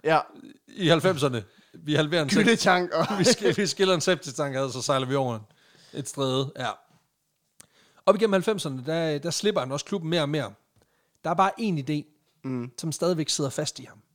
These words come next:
Speaker 1: Okay.
Speaker 2: For den der katapult, de fik bygget, ikke?
Speaker 1: Mm.
Speaker 2: Ja, den var fed nok, ikke?
Speaker 1: Ja, den var fed.
Speaker 2: Men for ligesom at få kræfterne til at kunne kaste med
Speaker 1: Mm.
Speaker 2: mennesker, så var holdet bag nødt til at forstærke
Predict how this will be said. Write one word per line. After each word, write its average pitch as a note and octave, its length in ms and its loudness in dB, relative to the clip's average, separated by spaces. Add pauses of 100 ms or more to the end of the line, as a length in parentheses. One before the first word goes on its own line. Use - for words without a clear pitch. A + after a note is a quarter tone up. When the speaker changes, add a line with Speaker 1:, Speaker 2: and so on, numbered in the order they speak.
Speaker 1:
Okay. C#3+ 300 -2 (580)
Speaker 2:
For E3+ 60 -4
den G3+ 120 -2
der G3+ 60 4 (260)
katapult, F3 480 -6
de C#3+ 60 -18
fik - 180 -18
bygget, A2+ 340 -16
ikke? D3+ 180 -12
Speaker 1:
Mm. C#3 300 -4
Speaker 2:
Ja, - 400 -14
den G3 80 -4
var G#3 80 2
fed G#3 240 0
nok, A2+ 180 -10
ikke? D3+ 180 -12 (120)
Speaker 1:
Ja, E3 120 -2
den A3 80 -2
var G3 120 -2
fed. E3+ 180 -8 (280)
Speaker 2:
Men F#3 100 0
for A#3 120 0
ligesom A#3 220 -2
at F3+ 80 0
få G3+ 160 0
kræfterne E3 500 -2
til - 140 -4
at F#3 80 -4
kunne C#3 100 -8
kaste G3 280 -4
med D3+ 80 2
Speaker 1:
Mm. - 40 0
Speaker 2:
mennesker, D3+ 320 -4
så G3 160 -2
var F3+ 140 -2 (180)
holdet F3 380 0
bag F#3+ 200 0
nødt F#3 200 -2
til F#3+ 100 -4
at E3+ 80 -4
forstærke F3+ 640 -4